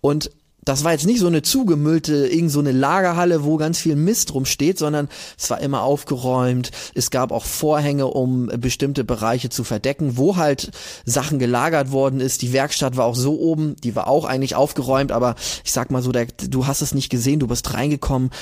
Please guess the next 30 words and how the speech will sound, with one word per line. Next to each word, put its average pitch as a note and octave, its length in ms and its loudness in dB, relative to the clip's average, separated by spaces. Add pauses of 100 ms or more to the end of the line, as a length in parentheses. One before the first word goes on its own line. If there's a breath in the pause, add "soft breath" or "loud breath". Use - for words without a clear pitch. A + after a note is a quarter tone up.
(140 loud breath)
hast B2 220 -4
diese A#2+ 180 -2
Ledersofas B2 800 0
gesehen, B2 560 0 (380 loud breath)
dann A2+ 180 -2
war A#2 80 0
das A2+ 180 0
mein A#2+ 300 -2
Job, A#2+ 300 -2 (140)
auch B2+ 180 -2
erstmal B2 400 -4
Hallo D#3 160 2
zu C3+ 160 0
sagen B2+ 340 -2
und A2+ 100 -2
die A#2 60 -2
Leute B2 300 0
sind A2+ 220 -2
reingekommen C#3 460 -2
und A#2+ 40 0
du A#2 80 0
hast A2+ 100 -4
gesehen, B2 400 0
die A#2 220 -2
sind A#2 220 -2
reingekommen B2+ 440 0
einfach A#2+ 280 -2
und A2+ 100 0
so, A2+ 160 0
„Boah, G#2 600 -4